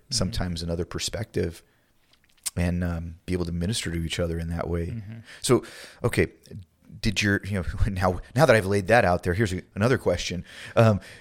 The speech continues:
Speaker 2: does your background and coming from a broken home, or d-, did it, or does it ever cause you to look at other families with envy? And when you looked at other families, what is it that you most desired from what you were seeing?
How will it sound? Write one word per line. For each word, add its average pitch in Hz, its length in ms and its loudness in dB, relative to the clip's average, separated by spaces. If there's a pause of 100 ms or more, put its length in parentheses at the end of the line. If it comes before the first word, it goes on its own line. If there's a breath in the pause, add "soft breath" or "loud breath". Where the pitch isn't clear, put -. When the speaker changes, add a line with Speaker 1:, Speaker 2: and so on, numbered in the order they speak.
(260 loud breath)
Speaker 2:
does 98 200 4
your 101 120 2
background 87 960 0 (200)
and 85 180 -4
coming 135 260 -2
from 95 180 -2
a 87 60 0
broken 87 320 0
home, 85 140 -2
or 82 120 2 (260)
d-, - 140 -18
did 123 200 6
it, 160 180 4
or 98 120 4
does 107 320 4
it 95 140 0
ever 98 220 2
cause 95 380 2
you 92 100 -4
to 90 100 -2
look 90 260 -2
at 82 160 -4
other 98 240 0
families 82 920 -4
with 90 260 -2
envy? 90 580 -4 (800 soft breath)
And 202 300 2 (480)
when 98 400 0
you 92 160 0
looked 101 320 2
at 123 80 4
other 90 160 4
families, 87 520 -4 (360 soft breath)
what 98 760 2
is 110 160 4
it 101 180 0
that 90 240 0 (440)
you 95 140 -2
most 92 500 2
desired 87 800 2
from 85 180 -4
what 82 160 0
you 80 140 -6
were 76 100 -6
seeing? - 560 -6